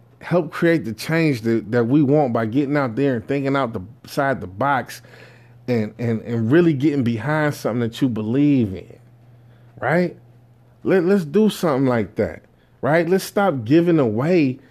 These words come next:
our communities, man. You know, it don't cost nothing to paint your house.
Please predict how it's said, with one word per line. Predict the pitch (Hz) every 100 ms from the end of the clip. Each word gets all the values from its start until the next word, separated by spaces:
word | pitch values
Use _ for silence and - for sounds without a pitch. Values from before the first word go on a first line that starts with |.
| _ _ _ _ _ _ _ _ _
our | 143 156
communities, | - 139 123 165 180 139 104 95 90 95
man. | 117 151 175 - _ _ _ _ _ _ _ -
You | 185 254
know, | 262 226
it | 233 185
don't | 214 220
cost | - 196 160 135
nothing | 170 180 160
to | 143
paint | 113 180 165 -
your | 131
house. | 120 147 107 92